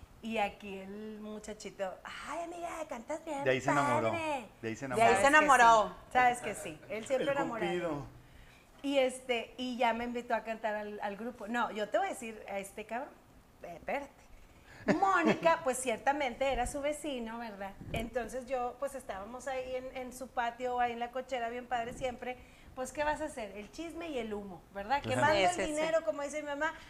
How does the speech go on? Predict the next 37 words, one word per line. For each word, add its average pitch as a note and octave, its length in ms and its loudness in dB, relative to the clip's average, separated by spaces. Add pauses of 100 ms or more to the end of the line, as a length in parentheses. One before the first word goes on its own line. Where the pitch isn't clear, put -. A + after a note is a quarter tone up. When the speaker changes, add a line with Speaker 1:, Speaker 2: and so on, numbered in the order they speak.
Speaker 1:
"Ah, E4+ 140 4
estás A#4 160 4 (100)
otra A#4 140 2
vez A4+ 160 2
quemando A4 260 4
el G#4 60 -2
dinero". G4+ 340 4
Pues G#3 140 -4
sí, D#3 140 -10
estábamos F3+ 400 -10
echando G3 280 -12
el B3 80 -8
humo. C#4+ 220 -6
Speaker 2:
<laughs> - 280 -6
Quemando C3+ 360 -2
dinero. C#3 400 -4
Speaker 1:
Y A#3 80 -2
entonces A3 440 -4
pasaba G#3+ 600 -4
este, A#3 380 -14 (640)
bien E3+ 220 -16
así, G3 360 -14
el, G3 180 -14
el F#3+ 160 -16
huerquillo F#3 520 -12
así, G3+ 540 -10
güerillo, F#3+ 540 -12
flaquillo, G3 600 -12 (400)
eh, D3+ 380 -18
carita, F#3+ 420 -6 (420)
a G#3+ 100 2
la G3+ 200 0
tienda F#3+ 340 -6
a G3+ 40 -8
comprar F#3+ 340 -8
las G3+ 160 -8
cocas. G3 320 -8